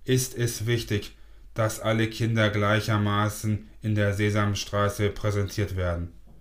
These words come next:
In der Sendung werden Umwelt- und Klimaschutzfragen kindergerecht thematisiert. Ernährungsneuheit aus dem Labor.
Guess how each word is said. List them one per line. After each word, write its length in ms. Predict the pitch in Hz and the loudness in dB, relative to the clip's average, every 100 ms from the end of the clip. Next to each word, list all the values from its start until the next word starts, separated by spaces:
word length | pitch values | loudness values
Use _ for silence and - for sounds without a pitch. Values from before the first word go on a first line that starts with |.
| - - - - - | -20 -20 -20 -20 -4
In 180 | 120 120 | -2 2
der 200 | 113 110 | 2 4
Sendung 380 | 113 117 110 | 2 2 2
werden 240 | 104 110 107 | 4 4 2
Umwelt- 600 | 107 113 110 113 113 110 | 0 0 2 2 2 0
und 300 | 107 104 - - - - - - - | -2 -2 -6 -16 -20 -20 -20 -20 -10
Klimaschutzfragen 1300 | 127 123 117 110 120 113 - - 110 107 104 104 - - - - | 0 2 2 0 -2 -4 -6 0 4 4 4 -2 -4 -16 -20 -4
kindergerecht 960 | 123 117 113 110 107 101 104 - - - - - - | 0 2 4 2 2 2 2 0 -10 -16 -20 -20 -8
thematisiert. 920 | - 107 107 104 113 101 104 95 - - - - - - - - - - - - - | -2 0 2 2 0 0 0 -2 -6 -18 -18 -18 -20 -20 -20 -20 -20 -20 -20 -16 2
Ernährungsneuheit 1500 | 131 127 127 135 131 127 127 123 123 117 113 110 104 - | 6 8 8 8 8 6 6 2 0 2 4 4 4 2
aus 240 | 107 110 107 | 0 0 0
dem 180 | 104 104 | 0 2
Labor. 520 | 95 90 90 85 | 2 2 0 0